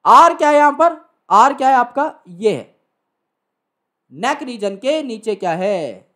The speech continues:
यानी कॉलर रीजन के नीचे आपको क्या दिखाया हुआ है? आर क्या है? राइट, ये क्या बताया हुआ आपको? टेल बताई हुई है। नीचे का पूरा पार्ट ये आपका हेड है, ये आपका कॉलर है, ये आपका पूरा टेल बताया जाता है यहाँ तक, एंड प्लेट तक।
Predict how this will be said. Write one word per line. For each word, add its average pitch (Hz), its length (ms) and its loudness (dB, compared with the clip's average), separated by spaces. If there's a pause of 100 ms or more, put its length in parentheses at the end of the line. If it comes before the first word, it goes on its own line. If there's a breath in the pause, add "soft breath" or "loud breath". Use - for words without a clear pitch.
यानी 160 280 -8
कॉलर 202 340 -4
रीजन 170 300 -14
के 240 300 -6
नीचे 185 280 -12
आपको 165 300 -12
क्या 170 180 -12
दिखाया 147 300 -14
हुआ 139 200 -8
है? 170 160 -6
आर 202 340 0
क्या 220 180 -4
है? 175 160 -4 (3750)
राइट, 175 300 -2
ये 233 120 0
क्या 247 140 0
बताया 233 220 0
हुआ 226 100 4
आपको? 247 300 0
टेल 226 320 4
बताई 170 280 -2
हुई 117 140 -10
है। 104 120 -20 (280)
नीचे 160 200 -10
का 262 80 -4
पूरा 233 220 -4
पार्ट 240 340 0
ये 220 80 -6
आपका 196 260 -4
हेड 208 220 -2
है, 262 180 -2
ये 247 80 -6
आपका 190 240 -6
कॉलर 185 300 -6
है, 233 80 -4
ये 254 60 -4
आपका 208 220 -4
पूरा 185 260 -6
टेल 196 260 -4
बताया 165 260 -4
जाता 147 200 -8
है 185 40 -6
यहाँ 156 160 -6
तक, 214 220 -14
एंड 180 200 -12
प्लेट 160 300 -18
तक। 285 240 -8